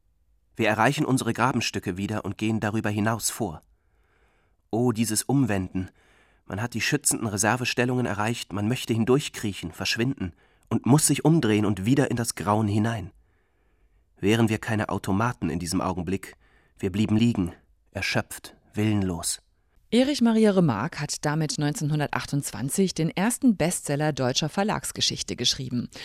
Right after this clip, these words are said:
Speaker 2: Das Buch hat sich millionenfach verkauft, auch weltweit. Gleichzeitig aber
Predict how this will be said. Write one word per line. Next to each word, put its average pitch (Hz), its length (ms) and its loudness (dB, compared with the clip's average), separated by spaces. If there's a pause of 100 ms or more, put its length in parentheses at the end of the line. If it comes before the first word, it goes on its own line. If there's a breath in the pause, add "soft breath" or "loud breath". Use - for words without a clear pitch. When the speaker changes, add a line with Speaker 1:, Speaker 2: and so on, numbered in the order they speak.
(400 loud breath)
Speaker 2:
Das - 180 -2
Buch 294 180 2
hat 220 160 0
sich 208 300 0
millionenfach 208 840 4
verkauft, - 840 -8
auch - 200 0
weltweit. 131 640 0 (120)
Gleichzeitig 139 640 2
aber 123 440 -2